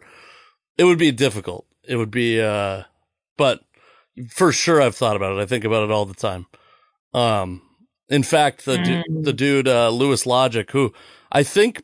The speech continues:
Speaker 1: by the way, when your podcast is back up and running, would be a good guest for you. He's like, uh, he's sober, but he's, uh, like, incredibly smart and introspective dude, um,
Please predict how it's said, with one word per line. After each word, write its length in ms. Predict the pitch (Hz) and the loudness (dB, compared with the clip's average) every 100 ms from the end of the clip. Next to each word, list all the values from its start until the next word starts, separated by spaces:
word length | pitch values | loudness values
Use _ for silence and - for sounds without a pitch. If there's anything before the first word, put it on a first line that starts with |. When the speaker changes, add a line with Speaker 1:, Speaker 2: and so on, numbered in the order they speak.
| - | -2
Speaker 1:
by 180 | 165 170 | 2 2
the 80 | 156 | 4
way, 180 | 156 143 | 4 4
when 220 | 139 131 | 2 0
your 160 | 127 | -2
podcast 580 | 107 135 127 139 127 - | 0 0 0 0 -2 -2
is 100 | 117 | -8
back 280 | 107 117 113 | -2 0 0
up 140 | 120 110 | -2 -2
and 100 | 107 | -2
running, 420 | 113 110 101 - | -2 -2 -6 -10
would 220 | - 117 | -6 -6
be 120 | 110 110 | -2 -2
a 40 | |
good 200 | 107 107 | -2 -4
guest 320 | 113 110 - - | 0 -2 -2 -8
for 140 | 110 | -6
you. 260 | 107 104 95 | -4 -4 -4
He's 240 | 120 107 | -6 0
like, 260 | 127 117 123 | 0 0 -2
uh, 120 | 107 | -2
he's 160 | 113 110 | -2 -2
sober, 460 | - 156 117 104 - _ _ _ _ | 2 2 2 -2 -6 _ _ _ _
but 140 | 131 117 | -2 0
he's, 260 | 131 113 | 0 0
uh, 400 | 117 107 104 95 95 - _ _ _ _ 131 | 0 2 0 -2 -6 -16 _ _ _ _ -2
like, 420 | 117 107 - - _ _ _ _ | 0 0 -4 -20 _ _ _ _
incredibly 840 | 123 113 156 143 127 131 117 110 - | -8 -2 2 2 2 0 2 -2 -4
smart 300 | - 135 113 | -6 -2 0
and 80 | 113 | -2
introspective 640 | 107 110 - 110 - 98 | -6 -8 -4 -4 -4 -8
dude, 360 | 113 110 107 - _ _ _ _ _ - | -4 -4 -4 -8 _ _ _ _ _ -2
um, 480 | 123 113 101 95 | 0 2 0 -6